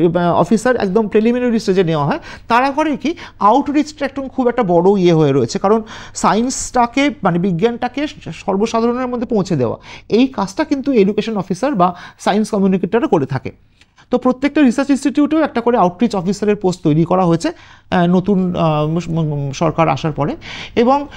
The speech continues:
সেইখানে কিন্তু ফিজিক্সের স্টুডেন্টদের চাকরি পাওয়াটা অনেক সোজা হয়ে গেছে। সুতরাং আমি আবার বলছি, ওই শুধু স্কুল, কলেজ, বিশ্ববিদ্যালয়ে এর বাইরে বেরোতে পারবো না বা বাইরে বেরোবো না, এইটা থেকে কিন্তু ছাত্রছাত্রী একটু বেরোতে হবে।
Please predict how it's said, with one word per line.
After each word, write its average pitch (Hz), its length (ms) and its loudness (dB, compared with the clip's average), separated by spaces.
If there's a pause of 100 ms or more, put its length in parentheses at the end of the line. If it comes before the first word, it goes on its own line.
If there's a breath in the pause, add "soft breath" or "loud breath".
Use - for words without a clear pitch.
(160 loud breath)
সেইখানে 262 500 2
কিন্তু 320 380 2 (160)
ফিজিক্সের 233 380 0
স্টুডেন্টদের 233 380 0
চাকরি 185 300 -4
পাওয়াটা 202 360 -2 (320 loud breath)
অনেক 170 220 0
সোজা 165 260 2
হয়ে 123 220 0
গেছে। - 220 -6 (260 loud breath)
সুতরাং 269 300 0
আমি 240 200 2
আবার 233 280 4
বলছি, 285 400 2 (240 loud breath)
ওই 254 140 4
শুধু 277 280 2
স্কুল, 285 640 2
কলেজ, 240 320 2
বিশ্ববিদ্যালয়ে 240 840 2 (180)
এর 214 240 2
বাইরে 196 340 4
বেরোতে 196 320 2
পারবো 185 320 0
না 165 160 -2
বা 165 140 2
বাইরে 160 200 4
বেরোবো 185 280 2
না, 165 140 -4 (220 loud breath)
এইটা 214 220 2
থেকে 240 220 -4
কিন্তু 233 280 -4
ছাত্রছাত্রী 170 520 -6
একটু 220 140 -4
বেরোতে 151 360 0
হবে। 117 240 -10